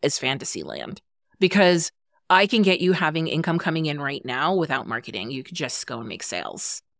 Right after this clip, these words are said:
right? And at some point, yeah, you're gonna need to go and do that marketing, but the marketing doesn't matter unless you convert the lead to a sale.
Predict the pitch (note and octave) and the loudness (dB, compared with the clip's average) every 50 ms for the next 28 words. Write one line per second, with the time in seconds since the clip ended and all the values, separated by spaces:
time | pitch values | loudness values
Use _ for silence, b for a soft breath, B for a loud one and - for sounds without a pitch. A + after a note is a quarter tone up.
0 | _ _ _ _ _ _ - E3 D#3 D#3 D#3+ - - D#3+ F3 D#3 - C4 C4 C4+ | _ _ _ _ _ _ -4 -2 0 0 0 0 0 0 0 2 2 4 4 4
1 | - - A3 F#3 E3+ - F3 E3 E3+ E3+ E3 D#3+ E3 D#3 D3+ D#3+ D#3 D#3+ - E3 | 4 2 2 2 2 2 2 2 2 2 0 0 0 -2 -2 -2 -4 -4 -4 -2
2 | D3+ D3 C#3+ C#3 C3+ - D3+ D#3 E3+ F3 - - F3+ G3 G3 - - A3 A3+ A3+ | -2 -2 -2 -2 -2 -2 0 0 0 0 0 0 0 0 0 0 -2 -4 -2 -2
3 | A3+ A#3 - _ _ _ _ _ - F#3+ - F#3 F#3 F#3+ A3 G#3 - A#3 A3 G3 | -2 -4 -6 _ _ _ _ _ -2 0 2 4 4 4 4 4 4 2 4 4
4 | F#3 E3+ F3 D#3+ - C3+ C#3 C3 C3+ C#3+ E3 F3 - - D#3 D#3+ D#3 D3+ D3+ - | 4 4 2 0 -2 -2 -2 -2 0 2 2 2 2 2 2 2 2 2 0 0
5 | - D#3+ - D#3+ D3 C3+ D3+ C3+ C3 - - C#3 C#3+ C#3 C3+ C3 C#3+ D3 D3 - | -2 -2 0 -2 -2 0 0 -2 -2 -2 -4 -6 -4 -6 -6 -4 -4 -6 -6 -4
6 | - D3 B2 - - - - B2+ A2+ - G1+ G1+ - | -4 -4 -2 -2 -4 -4 -2 -2 -2 -4 -6 -8 -10